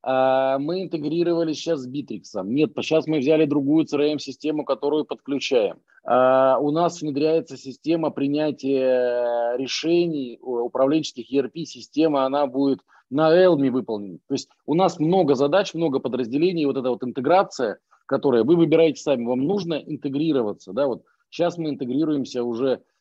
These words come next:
э, четыре месяца опыта работы у нас с заботой, э, есть там плюсы, минусы, опять же, да, то есть, э, мы большие и вредные.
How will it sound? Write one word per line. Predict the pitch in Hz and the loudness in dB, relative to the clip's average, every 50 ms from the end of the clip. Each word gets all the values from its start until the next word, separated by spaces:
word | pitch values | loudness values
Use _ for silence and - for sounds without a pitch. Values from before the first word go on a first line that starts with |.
| _ _ _ - | _ _ _ -8
э, | - 120 123 123 123 123 120 120 117 120 117 117 | -6 -2 -2 0 0 2 2 2 2 2 0 -2
четыре | 117 - - - 160 147 147 | -4 -6 -6 -6 -4 -2 -2
месяца | 147 147 120 - - - 147 | -2 -2 -4 -6 -4 -4 -2
опыта | 135 104 127 123 131 127 | -2 -2 -4 -4 -2 -2
работы | 127 131 127 127 131 113 - 117 | -2 0 -2 -2 -6 -6 -6 -6
у | 117 | -6
нас | 120 117 117 110 | -6 -6 -6 -4
с | 104 | -2
заботой, | 117 135 135 151 190 202 - 185 175 170 170 175 _ _ _ _ _ _ _ - | -2 -2 2 2 2 2 2 0 -2 -2 -4 -6 _ _ _ _ _ _ _ -2
э, | 131 127 127 127 123 123 | 0 2 4 2 2 2
есть | 120 135 151 135 - - | 0 0 0 -2 -2 -2
там | 139 123 113 | -6 -6 -6
плюсы, | - 127 143 135 120 - - 120 | -4 -4 -4 -4 -4 -6 -6 -4
минусы, | 120 151 190 202 190 170 - - 151 | -2 -2 -2 -2 -2 -4 -2 0 2
опять | 147 139 135 151 156 151 139 | 2 2 2 2 2 2 2
же, | 110 101 101 | 0 -2 -4
да, | 95 95 117 127 127 | -2 -2 0 -2 -2
то | - 104 | -2 -6
есть, | 90 - - - _ _ | -10 -10 -16 -20 _ _
э, | - 107 107 107 107 | -6 -4 -2 -2 0
мы | 131 156 | 2 2
большие | 135 127 139 127 - - 175 180 170 | 2 2 2 2 0 0 0 2 2
и | 151 | 4
вредные. | 135 143 139 143 117 92 - 85 85 - | 4 4 4 2 0 -2 -6 -10 -12 -14